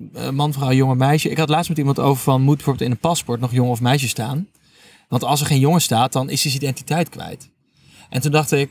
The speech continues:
maar het gaat toch om hoe, hoe jij zelf omgaat met dat kind. Als jij zelf hem als jongen of meisje behandelt, of juist niet, dan,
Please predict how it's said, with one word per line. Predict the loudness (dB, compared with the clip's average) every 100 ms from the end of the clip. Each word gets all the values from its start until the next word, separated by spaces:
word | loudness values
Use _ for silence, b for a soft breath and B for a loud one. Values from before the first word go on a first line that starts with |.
| -6
maar | 0 0 0
het | -2
gaat | 0 0
toch | 0
om | 0
hoe, | 0
hoe | 0 -2 0
jij | 2 2
zelf | 2 2 2 -4
omgaat | -8 -6 -4 -4
met | -4
dat | -6
kind. | -4 -4 -2
Als | 0
jij | 2 2
zelf | 4 4 2 -2 -4
hem | -4 -2
als | -2 -2 0
jongen | 0 -2 -2
of | 0
meisje | 0 2
behandelt, | 2 2 4 2
of | 0 -2
juist | 0 0 4
niet, | 4 4 0 -12 B B B B
dan, | 2 2 0